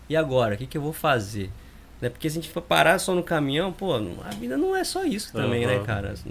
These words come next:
Speaker 1: Você não zerou a vida
Speaker 2: Ah, não,
Speaker 1: sendo
Speaker 2: mas tá
Speaker 1: caminhoneiro,
Speaker 2: certo, tem
Speaker 1: né?
Speaker 2: que pensar assim mesmo.
Speaker 1: É, então, e a gente tem que tá naquele negócio de, é,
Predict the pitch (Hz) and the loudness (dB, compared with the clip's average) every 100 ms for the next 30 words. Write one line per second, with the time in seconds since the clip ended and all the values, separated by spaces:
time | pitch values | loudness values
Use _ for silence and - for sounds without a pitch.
0 | - 160 202 233 330 185 156 127 131 120 | -8 -4 -2 0 2 4 4 2 0 2
1 | 143 123 113 127 120 123 135 107 104 107 | 2 2 2 2 4 6 6 4 2 0
2 | 113 127 120 127 120 147 175 123 156 139 | 0 -2 0 0 2 0 2 0 2 2
3 | 135 107 - 104 101 104 107 107 117 117 | 2 0 -2 -2 -2 -2 -2 -2 -4 -6
4 | - 143 139 160 160 139 - 151 156 170 | -6 -6 -4 0 0 0 0 0 0 0
5 | 170 170 170 165 - 160 165 131 - - | 0 4 4 2 0 -2 0 -2 -6 -18
6 | - - 135 139 139 135 131 123 110 110 | -14 -2 2 6 6 6 6 4 2 0